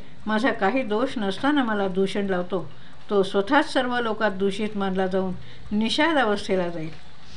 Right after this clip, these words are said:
निर्दय स्वभावाचा होऊन तो प्राण्याचा नित्य प्राण घेण्याला तत्पर राहील. माझ्या क्रोधामुळे दीर्घकाळपर्यंत त्या दुर्गतीत तो राहील." असे बोलून महातपस्वी महामुनी विश्वामित्र विश-, ऋषींच्या मध्ये स्तब्ध झाले.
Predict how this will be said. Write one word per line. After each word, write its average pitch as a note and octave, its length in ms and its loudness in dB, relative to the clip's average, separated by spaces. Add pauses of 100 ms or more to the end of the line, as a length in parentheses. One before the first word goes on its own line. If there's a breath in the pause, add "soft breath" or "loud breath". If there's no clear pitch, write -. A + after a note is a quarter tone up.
(360 loud breath)
निर्दय B3+ 420 4
स्वभावाचा C4+ 600 2
होऊन G3 280 2 (360 loud breath)
तो G#3+ 100 0
प्राण्याचा A3 540 2
नित्य A3+ 340 -2
प्राण G3+ 340 2
घेण्याला G3+ 400 0
तत्पर F#3 460 -2
राहील. E3+ 400 -4 (320 loud breath)
माझ्या C#4+ 340 4
क्रोधामुळे A#3 840 2 (140)
दीर्घकाळपर्यंत A3 960 2
त्या G3 120 4
दुर्गतीत A3 520 2 (120)
तो F#3+ 120 2
राहील." E3+ 280 -2 (540 loud breath)
असे G3+ 240 0
बोलून G3+ 340 -2 (320)
महातपस्वी A#3 680 2
महामुनी G#3+ 600 2 (1500 loud breath)
विश्वामित्र A#3 760 0 (440)
विश-, A3 260 -2
ऋषींच्या C#4 440 2
मध्ये F#3+ 280 0
स्तब्ध G3+ 380 0
झाले. D#3+ 320 -2